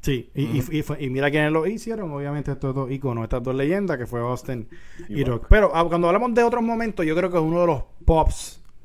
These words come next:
Speaker 1: han habido tanto de este hombre, pero uno de los pops más grandes, y lo dijeron casi ahora en el chat, es en Backlash del dos mil. Cuando estaba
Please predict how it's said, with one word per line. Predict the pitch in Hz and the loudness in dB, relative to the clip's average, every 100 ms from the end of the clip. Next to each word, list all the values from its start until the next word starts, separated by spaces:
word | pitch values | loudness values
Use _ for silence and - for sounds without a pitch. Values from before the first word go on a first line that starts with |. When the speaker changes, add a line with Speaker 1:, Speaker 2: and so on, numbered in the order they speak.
| - - - - - - - | -20 -20 -20 -20 -20 -20 -10
Speaker 1:
han | 151 | 0
habido | 156 170 160 | 6 8 6
tanto | - 151 147 135 120 | 6 4 4 -2 -4
de | 131 | -2
este | 143 - 143 | -2 0 0
hombre, | 135 127 127 | -2 -4 -2
pero | 123 135 - | -2 -2 -4
uno | 165 156 | -4 2
de | 175 | 6
los | 175 170 - | 6 2 -6
pops | - 170 - 165 | 0 0 0 -2
más | 156 151 | -2 -2
grandes, | 160 156 147 | 0 0 0
y | |
lo | 127 | 0
dijeron | 127 135 147 | 0 -2 0
casi | 147 135 | -2 2
ahora | 143 143 | 2 4
en | 139 | 2
el | 131 | 2
chat, | - 135 - - - - - - - - | 4 4 2 -10 -20 -20 -20 -20 -20 0
es | 156 151 147 | 2 2 0
en | 127 120 | -2 4
Backlash | 139 143 139 123 | 4 4 2 -2
del | 123 117 | -2 -2
dos | 117 | -2
mil. | 110 110 104 - - - - - - - | -4 -6 -10 -18 -20 -20 -20 -20 -16 -10
Cuando | - 143 147 | -2 0 0
estaba | - 165 175 | 2 4 4